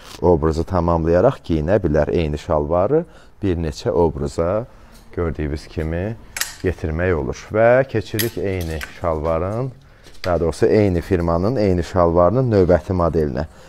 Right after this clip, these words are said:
Belə bir gördüyünüz kimi yeddi səkkiz uzunluqda, topuqdan uzunluqda bir modeldir. Sonda belə bir sport manjeti var. Manjet dekor, zamokdur. Belə bir gizli açılır. E, ketalara, krasovkalara, e, yardımcı bir detaldır.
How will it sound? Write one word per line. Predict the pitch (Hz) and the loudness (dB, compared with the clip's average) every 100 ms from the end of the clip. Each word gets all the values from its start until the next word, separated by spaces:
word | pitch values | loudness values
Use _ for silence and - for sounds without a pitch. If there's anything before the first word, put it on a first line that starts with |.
| - - | -12 0
Belə | 104 101 | 4 4
bir | 92 | 4
gördüyünüz | 87 95 87 80 85 - | 4 6 6 4 0 -2
kimi | - 87 | -4 2
yeddi | 98 92 107 | 2 2 -2
səkkiz | 104 87 95 82 | 0 0 -2 -4
uzunluqda, | 76 80 80 80 82 82 73 - - - - | -4 -4 -2 -4 0 0 -2 -10 -20 -20 -10
topuqdan | - 92 - 73 85 82 | -2 -2 0 0 0 0
uzunluqda | 73 80 78 - - 78 | -2 -4 -4 -4 -2 -2
bir | 76 | -2
modeldir. | 78 76 90 90 95 127 151 - - - | 0 0 4 4 4 4 2 0 -20 -18
Sonda | - 98 85 85 | -2 0 4 4
belə | 82 80 | 4 2
bir | 80 | -2
sport | - - 92 - | -6 -2 0 0
manjeti | 85 80 78 82 - 101 | -4 -2 -2 -4 -4 0
var. | 113 135 - - - - | 2 2 0 -20 -20 -8
Manjet | 95 92 82 95 - | 0 0 2 -2 0
dekor, | 95 - 135 147 - - - - - | -4 0 2 2 0 -20 -20 -20 -12
zamokdur. | - 87 85 87 - 147 | -4 -2 0 -4 -4 -6
Belə | 95 82 80 | -2 -2 -2
bir | 80 | -4
gizli | 82 73 78 | -4 -2 0
açılır. | 69 - - 101 127 - - | 0 -2 -2 -2 -2 -8 -8
E, | 76 76 73 69 | -4 -4 -4 -8
ketalara, | - 92 - 78 71 73 | -4 -2 0 0 0 -2
krasovkalara, | - 82 85 78 - 76 71 71 - - - - - - - | 0 0 0 -2 0 2 2 0 -4 -20 -20 -20 -20 -16 -8
e, | 71 | -4
yardımcı | 69 82 78 80 76 - 67 | 2 4 4 2 -4 -2 -2
bir | 73 - | -2 -2
detaldır. | 78 - 82 80 80 107 | -2 0 2 2 4 4